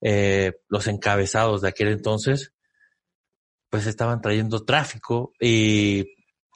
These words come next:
el sitio web estaba teniendo un incremento en, en el interés de las personas que querían entrar a, al, al colegio de suboficiales, al colegio de oficiales,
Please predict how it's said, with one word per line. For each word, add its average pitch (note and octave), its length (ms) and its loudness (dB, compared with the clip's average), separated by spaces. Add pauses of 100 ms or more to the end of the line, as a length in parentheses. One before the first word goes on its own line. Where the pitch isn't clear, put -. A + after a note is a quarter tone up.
el G#2+ 120 0
sitio A#2 280 0
web A#2 180 0
estaba A2+ 280 0
teniendo A2 420 -2
un G#2+ 100 0
incremento G2+ 720 -4 (400)
en, F#2 800 0 (340)
en A2+ 140 0
el A#2 140 2
interés A#2 480 2
de A2 80 2
las G2+ 140 -2
personas G#2+ 500 -4
que G2 300 0 (500)
querían A2 340 2
entrar G#2+ 400 2
a, F#2 640 2
al, F2+ 200 -2 (180)
al G2+ 180 0
colegio A2 360 0
de G2+ 80 0
suboficiales, A2+ 1000 0
al F#2 120 -4
colegio G2+ 360 -4
de G2 60 0
oficiales, G#2+ 800 -2